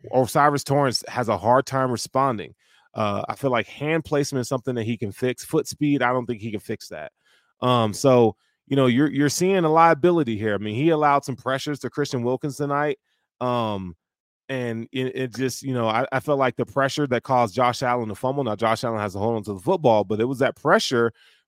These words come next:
where Christian Wilkins just straight worked him front. He, he faked a, uh, an outside move and went inside, and, and O'Cyrus Torrence had no answer for that. So if you're the Bills, you, you, there's some concern there. Um, he is a rookie,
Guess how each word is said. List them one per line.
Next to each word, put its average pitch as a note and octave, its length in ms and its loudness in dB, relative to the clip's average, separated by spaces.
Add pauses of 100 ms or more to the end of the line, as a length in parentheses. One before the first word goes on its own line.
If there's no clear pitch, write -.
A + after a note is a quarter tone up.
where A2 160 2
Christian E3 320 -2
Wilkins B2 380 0
just G#2 160 -6
straight C3 280 -2
worked G#2+ 400 -2
him A2 200 -4
front. A2+ 240 -4
He, A#2+ 180 -6
he A#2+ 140 -6
faked C#3 320 -4
a, A2+ 200 0 (440)
uh, A2 260 0
an G#2 100 -8
outside C3+ 400 2
move C3+ 200 2
and B2+ 100 -2
went C3 140 0
inside, A2+ 560 2
and, G#2+ 440 -6
and G#2+ 220 -8
O'Cyrus C3 440 -2
Torrence C3+ 280 -4
had G#2+ 180 -6
no A#2+ 380 2
answer C#3 300 -4
for A2+ 140 -12
that. G2+ 260 -6
So A2+ 320 0 (340)
if F#2+ 140 -6
you're C#3+ 180 4
the D#3+ 80 0
Bills, D3 480 6
you, D3+ 240 -4
you, D#3+ 140 -6 (200)
there's A3 220 2
some B3 140 -8
concern A3 480 -2
there. F#2+ 260 -8 (160)
Um, C#3 260 0
he D#3 140 2
is G3+ 140 4
a G#3+ 60 4
rookie, G3+ 480 2